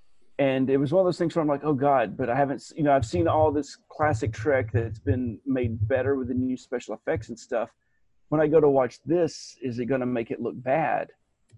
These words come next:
And I was concerned about that. And so, like, one of the things I was looking at the texture of their uniforms,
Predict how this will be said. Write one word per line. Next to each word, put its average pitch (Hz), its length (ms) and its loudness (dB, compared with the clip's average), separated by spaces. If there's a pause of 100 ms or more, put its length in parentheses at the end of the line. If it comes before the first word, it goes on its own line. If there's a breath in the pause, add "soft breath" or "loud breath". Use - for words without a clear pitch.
(500)
And 120 80 -4
I 113 80 0
was 110 100 -6
concerned 185 460 -2
about 127 300 0
that. 117 220 0
And 123 160 -6
so, 156 160 0
like, 147 220 4
one 160 120 0
of 190 40 -2
the 202 80 -4
things 147 300 0
I 135 60 4
was 127 140 -4
looking 143 260 -4
at 127 100 -6
the 107 80 -6
texture - 640 -6
of 127 160 -4
their 127 100 0
uniforms, 170 760 -4